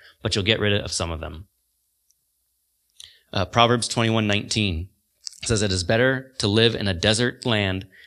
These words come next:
than with a contentious and vexing woman." And so what Chris has talked about in the past few sermons, he's talked about there are some natural sins to women and there are some natural sins to men. The natural sin of the woman who is supposed to submit herself to her husband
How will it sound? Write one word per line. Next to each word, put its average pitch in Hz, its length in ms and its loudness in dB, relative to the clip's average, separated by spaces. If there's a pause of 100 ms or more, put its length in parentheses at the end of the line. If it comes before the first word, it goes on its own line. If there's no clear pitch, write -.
than 107 100 -2
with 98 140 -2
a 98 40 -2
contentious 104 680 -2
and 101 200 -6
vexing 95 540 -2
woman." 82 400 -6 (680)
And 104 120 -4
so 120 100 4
what 110 240 2 (140)
Chris 123 180 2
has 120 140 0
talked 117 180 4
about 104 260 0
in 101 220 -4 (140)
the 104 60 -8
past 107 200 4
few 110 100 -2
sermons, 104 220 -2
he's 95 160 -2
talked 101 200 -2
about 95 220 2 (260)
there 110 120 2
are 104 100 2
some 104 220 0
natural 120 320 4
sins 117 280 -2
to - 100 -6
women 117 240 0
and 135 80 -4
there 98 60 -2
are - 20 -2
some 92 200 -4
natural 107 300 0
sins 95 360 -2
to - 140 -8
men. 85 380 -4 (480)
The 107 80 -2
natural 120 320 2
sin 117 340 -2 (200)
of - 100 -6
the 95 80 0
woman 123 260 4
who 120 120 0
is 98 80 0
supposed 101 180 -4
to 95 80 -6
submit - 380 -2
herself 110 320 2
to - 100 -6
her 98 80 0
husband 131 460 -2